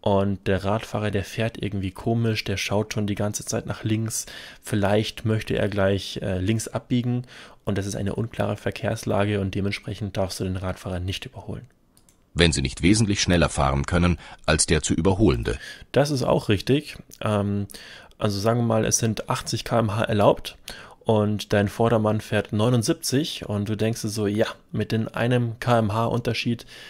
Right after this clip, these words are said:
Speaker 1: da packst du den jetzt. Ähm, das würde natürlich ewig dauern und dementsprechend ist das Überholen auch verboten, wenn die Geschwindigkeitsdifferenz nicht ausreichend ist.
Speaker 2: Womit müssen Sie rechnen, wenn vor Ihnen ein Lastzug in eine enge Straße nach rechts abbiegen will?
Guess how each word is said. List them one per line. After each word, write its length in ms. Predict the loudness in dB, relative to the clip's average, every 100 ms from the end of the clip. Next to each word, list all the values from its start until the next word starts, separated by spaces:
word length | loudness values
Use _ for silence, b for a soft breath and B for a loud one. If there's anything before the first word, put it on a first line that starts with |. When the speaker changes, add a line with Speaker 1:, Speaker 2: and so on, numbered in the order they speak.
| B
Speaker 1:
da 140 | -2 0
packst 380 | 0 -2 0 0
du 20 |
den 180 | 2 2
jetzt. 380 | 2 0 -4 -4
Ähm, 420 | -4 -2 -2 -4 -4
das 180 | -6 -4
würde 140 | -4
natürlich 420 | -4 -4 -6 -4
ewig 360 | 0 0 0 -2
dauern 400 | -2 0 0 -2 B B B B -10
und 360 | -2 -2 -2 -2
dementsprechend 800 | -2 -2 -2 -4 -2 -2 -4
ist 200 | -6 -6
das 100 | -8
Überholen 720 | -8 -8 -8 -6 0 2 2
auch 180 | 0 -4
verboten, 720 | -2 -4 0 -2 0 -4 -4
wenn 280 | -4 -2 0
die 100 | 0
Geschwindigkeitsdifferenz 1300 | -2 -2 -2 -2 -4 -8 -6 -4 -2 0 0 -2 -2
nicht 220 | -4 -4
ausreichend 580 | -6 -8 -10 -16 -18 -20
ist. 180 | -20 -20 _ b b b b b b b _ _ _ _ _ _ _ _ _ _ -20 -20 _ _ _ _ _ _ _ _ _ _ _
Speaker 2:
Womit 460 | 2 4 6 6 4
müssen 260 | 4 4
Sie 120 | 4 4
rechnen, 580 | 4 2 2 4 2
wenn 180 | 2 2
vor 340 | 0 4 4 6
Ihnen 380 | 4 4 4
ein 200 | 2 0
Lastzug 680 | 4 4 4 0 4 4 2 2
in 180 | 2
eine 240 | 4 4 4
enge 240 | 4 4
Straße 480 | 2 2 4 4 4
nach 260 | 4 2 0
rechts 380 | 0 0 -2
abbiegen 500 | 0 0 0 -2 -2
will? 180 | -2 -4